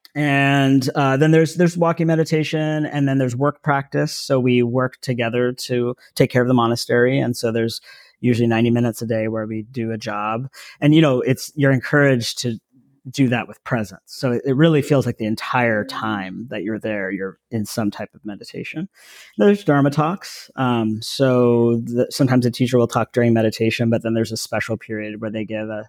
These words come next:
very specific Dharma talk. Everything's around a theme. So um, and not all sesshin is done this way, but at Great Vow, that's how they do it. So, like, the last one was This Is a Dream. So it was all about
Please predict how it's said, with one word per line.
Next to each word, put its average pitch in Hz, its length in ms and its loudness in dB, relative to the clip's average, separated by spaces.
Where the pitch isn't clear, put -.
very 113 200 0
specific 113 540 -6
Dharma 107 240 -8
talk. 113 320 -10
Everything's 160 380 4
around 160 240 2
a 165 40 0
theme. 143 520 2
So 120 460 -2
um, 120 240 2
and 131 140 4
not 135 260 4
all 127 340 0
sesshin 123 640 0
is 117 120 0
done 117 180 0
this 120 180 0
way, 127 160 2
but 120 140 2
at - 120 -4
Great 107 200 0
Vow, 110 280 0
that's 110 180 -4
how 117 100 -2
they 107 140 -2
do 110 160 -4
it. 113 180 -6
So, 104 260 -8
like, 123 140 0
the 117 80 -2
last 113 300 0
one 113 360 -2
was 107 300 0
This 120 200 0
Is 104 100 -2
a 110 60 2
Dream. 110 500 2
So 120 240 -4
it 104 60 0
was 110 140 -2
all 110 260 2
about 104 360 0